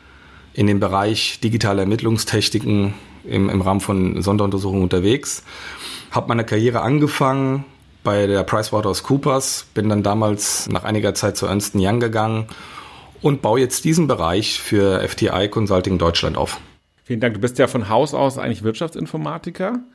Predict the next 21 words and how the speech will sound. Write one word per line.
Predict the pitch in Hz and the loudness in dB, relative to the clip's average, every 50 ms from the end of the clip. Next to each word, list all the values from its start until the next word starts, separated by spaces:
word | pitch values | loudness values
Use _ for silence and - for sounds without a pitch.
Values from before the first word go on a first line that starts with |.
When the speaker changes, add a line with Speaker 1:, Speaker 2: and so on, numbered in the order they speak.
| _ _ | _ _
Speaker 2:
Wie | 120 117 | -4 0
bist | 107 139 160 156 - | 2 2 0 0 0
du | 160 139 | -4 -2
denn | 123 120 120 117 120 123 123 123 - - - - | 0 2 4 4 4 4 2 2 0 -4 -8 -10
gerade | - 110 110 120 117 113 110 | -4 -2 0 2 4 4 2
noch | 110 107 | 2 0
vor | - - 113 107 104 101 | 0 0 0 2 2 2
fast | - 110 107 - - | 0 -2 -4 -6 -6
zwanzig | - 117 113 120 117 113 101 - | -2 -2 0 0 -2 -4 -6 -4
Jahren | 110 110 117 127 127 113 | 0 0 2 2 2 2
auf | - 104 101 - | 0 -2 -4 -4
die | - 107 | -4 -4
Idee | 98 98 107 110 110 | -4 0 0 0 0
gekommen, | 110 110 - - - 110 110 110 110 104 98 | 0 -4 -8 -4 0 2 2 4 2 0 0
dich | - 101 98 - | -4 -8 -8 -6
im | - 98 95 | -6 -6 -6
Bereich | 101 95 - - - 95 - | -6 -8 -8 -8 -8 -8 -8
Forensik | - - 104 95 98 110 123 101 101 95 98 - - - - _ _ _ _ _ _ _ - | -8 -10 -6 0 2 2 4 4 2 0 -2 -4 -10 -18 -20 _ _ _ _ _ _ _ -14
zu | - 98 | -12 -12
tummeln | - - 117 107 104 95 87 - - | -2 2 2 4 4 2 0 -2 -6
sozusagen? | - - - - 95 92 92 - - - 87 92 | -8 -10 -12 -12 -10 -8 -8 -8 -6 -8 -8 -10